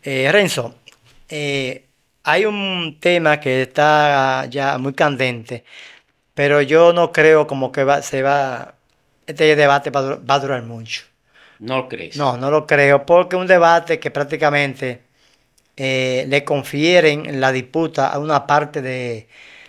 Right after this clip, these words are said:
Speaker 1: a una parte de, de los comunicadores sociales. Tú sabes que hay una gran parte de los comunicadores sociales que, aunque hay un gremio que los une para fortalecer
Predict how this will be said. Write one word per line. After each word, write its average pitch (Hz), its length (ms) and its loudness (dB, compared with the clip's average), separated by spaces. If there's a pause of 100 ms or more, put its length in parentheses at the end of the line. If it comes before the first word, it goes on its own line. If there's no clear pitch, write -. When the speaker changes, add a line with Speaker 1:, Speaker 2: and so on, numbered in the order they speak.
(140)
Speaker 1:
a 135 140 -2
una 175 320 0
parte 165 400 0
de, 135 200 0
de 127 80 -6
los 135 120 0
comunicadores 127 540 -6
sociales. 117 420 -6
Tú 143 100 -14
sabes 156 160 2
que 160 60 0
hay 160 60 2
una 160 120 0
gran 160 240 0
parte 160 260 -2
de 139 60 -6
los 131 100 -8
comunicadores 131 520 -8
sociales 135 520 -6 (520)
que, 147 160 0
aunque 156 320 2
hay 180 80 4
un 185 100 -4
gremio 185 380 2
que 185 100 4
los 190 300 2
une 165 480 0 (1500)
para 135 580 2
fortalecer 151 1000 2